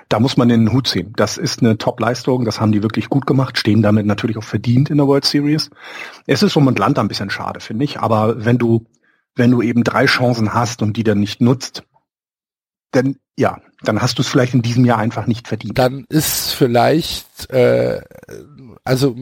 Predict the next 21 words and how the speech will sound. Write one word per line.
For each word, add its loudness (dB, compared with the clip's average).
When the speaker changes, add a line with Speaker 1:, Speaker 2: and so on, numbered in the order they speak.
Speaker 2:
kann -2
man 0
nicht -2
davon 0
reden, 0
dass 0
die -4
Dodgers 0
irgendwie -2
nur 4
durch 2
Glück 0
in -6
die -2
World -2
Series -6
eingezogen -8
sind. -8
Das -2
ist -6
dann -4